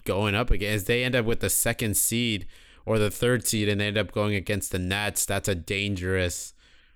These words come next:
that's a dangerous series for them. But if they end up in the first round and, and end up with a, with a little weaker fourth seed, then potentially this could be enough to get them into the Eastern Conference Finals. But it's really tough to confidently say that.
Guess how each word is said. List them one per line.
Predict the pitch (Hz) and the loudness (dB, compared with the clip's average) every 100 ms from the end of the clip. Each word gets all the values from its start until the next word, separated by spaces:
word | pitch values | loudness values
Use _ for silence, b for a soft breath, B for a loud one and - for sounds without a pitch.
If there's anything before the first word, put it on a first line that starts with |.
| b | b
that's | 110 | -2
a | 104 | -2
dangerous | 87 107 107 101 101 92 | -2 -2 -2 0 0 0
series | - 110 104 92 | 0 0 0 -2
for | - | -2
them. | 92 95 95 | 0 0 2
But | 98 | 0
if | 92 | 0
they | 107 | -2
end | 110 107 | 0 -2
up | 101 | 0
in | |
the | 98 | -2
first | - 113 104 - | -2 -2 2 4
round | 101 104 104 98 | 4 2 2 0
and, | 92 90 b b b b b | 0 -4 b b b b b
and | 104 104 | -2 0
end | 110 110 | 0 2
up | 101 | 2
with | 104 98 | 2 2
a, | 104 95 95 104 | 2 2 0 0
with | 104 | 0
a | 101 | 0
little | 101 123 117 107 | 2 4 4 4
weaker | 101 120 - 110 | 4 4 4 -2
fourth | 90 120 113 101 | 0 2 2 2
seed, | - 113 104 | 0 0 0
then | 104 92 92 | 0 -2 -2
potentially | 107 - 143 139 120 107 | -2 0 0 0 0 2
this | 104 - | 2 0
could | - 95 | -2 -2
be | 104 | -2
enough | 98 95 92 | 0 0 -2
to | 98 | -4
get | 95 - | -6 -4
them | 95 | -4
into | 90 87 | -2 -6
the | 90 | -4
Eastern | 98 - 92 | -4 -4 -4
Conference | 101 92 98 87 | -2 -2 -4 -6
Finals. | - 101 98 95 | -2 -2 0 -2
But | 87 101 | 0 -2
it's | 92 - | -2 -2
really | 113 143 117 | 0 2 2
tough | - 110 104 | 0 -2 -2
to | - | -4
confidently | 104 98 98 101 80 90 | -2 -2 -2 -6 -6 -8
say | - 101 104 | -6 -4 -2
that. | 92 90 87 | -2 -2 -4